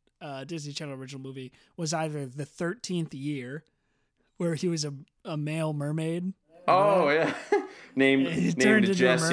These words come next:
Speaker 1: mermaid when he was, uh, thirteen. Yeah, and then, uh, or Phantom of the Megaplex.
Speaker 2: Really? You know, Jared, I, you
Speaker 1: Yeah.
Speaker 2: said two options, and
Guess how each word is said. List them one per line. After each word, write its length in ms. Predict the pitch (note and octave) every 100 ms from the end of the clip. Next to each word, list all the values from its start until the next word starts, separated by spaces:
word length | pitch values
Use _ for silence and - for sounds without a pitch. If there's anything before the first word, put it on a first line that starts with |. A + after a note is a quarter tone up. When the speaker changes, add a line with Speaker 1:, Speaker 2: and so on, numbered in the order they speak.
| F3+
Speaker 1:
mermaid 320 | F#3+ G3 G3+
when 160 | G3 G3
he 80 |
was, 200 | G3 F#3+
uh, 140 | G3+ G3
thirteen. 300 | G3 G3+ A3+ - - -
Yeah, 280 | F3+ F3 - -
and 160 | E3+
then, 300 | F3 E3+ E3
uh, 220 | D3+ D3 -
or 280 | F3 E3 D#3
Phantom 380 | G3 F3+ G3+ F3
of 80 |
the 60 | C#3+
Megaplex. 800 | C#3+ D#3 C3+ C#3 A#2+ A#3+ - - _
Speaker 2:
Really? 400 | A2+ F#3+ E4 - - - -
You 60 | D3
know, 140 | E3+
Jared, 260 | C#3+ E3+ F3
I, 160 | C#3+ D3+ D3+
you 100 | D3+ C#3
Speaker 1:
Yeah. 120 | A3+
Speaker 2:
said 160 | F3+
two 180 | D3 D#3+
options, 460 | A#2 B2+ A2 F#2+ F2 -
and 380 | G2 F#2+ F2+